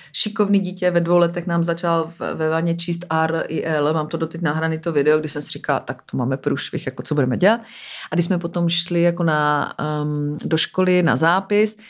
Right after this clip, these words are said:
tak právě tam jsem se trošku bála, protože všichni rodiče řešili, a tady, já nevím, Pepiček nebude psát tohle písmo, tam ten nebude dělat takový písmo, ten potřebuje takovou úlevu, ten má dys toto, dys toto. Já jsem říkala, aha,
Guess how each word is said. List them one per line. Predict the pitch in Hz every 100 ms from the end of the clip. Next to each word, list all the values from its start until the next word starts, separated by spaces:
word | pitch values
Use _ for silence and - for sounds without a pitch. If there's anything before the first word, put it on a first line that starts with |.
| - - - - - - _ _
tak | - 170
právě | 190 170 165
tam | 151
jsem | -
se | -
trošku | - - 175
bála, | 160 156 170
protože | 170
všichni | 165 151 165 160
rodiče | 151 156 160
řešili, | 156 - 156
a |
tady, | 147 151 151 147 151
já | 143
nevím, | 139 147
Pepiček | 147 151 147 160 147 151
nebude | 147 147
psát | - - 131 -
tohle | 165 160
písmo, | 156 147 160
tam | 143 143
ten | 147
nebude | 151 156
dělat | 151 127
takový | 156 - 165
písmo, | 165 165
ten | - 143
potřebuje | 143 -
takovou | 139 104 170 175
úlevu, | 170 165 165 165
ten | 156 156
má | 156 147
dys | 143 143 -
toto, | - 165 170
dys | 160 143
toto. | - 143 139
Já |
jsem | 135 131
říkala, | - - -
aha, | - 76 60 165